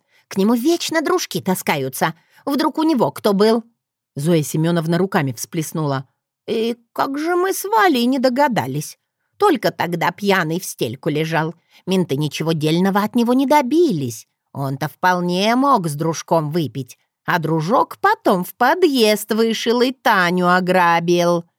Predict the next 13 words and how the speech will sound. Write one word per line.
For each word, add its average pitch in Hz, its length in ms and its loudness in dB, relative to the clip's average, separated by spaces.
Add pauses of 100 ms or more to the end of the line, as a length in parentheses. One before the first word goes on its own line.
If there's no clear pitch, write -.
(580)
Вера 320 260 0
Павловна 349 340 0
уже 302 220 -2
телефон 302 440 -4
из 156 140 -4
кармана 143 420 -4
достала 139 580 -4 (240)
и 160 80 -4
давай 170 280 2
номер 220 360 0
набирать. 143 560 -4 (840)
«Игорь 202 300 0
Петрович, 196 720 0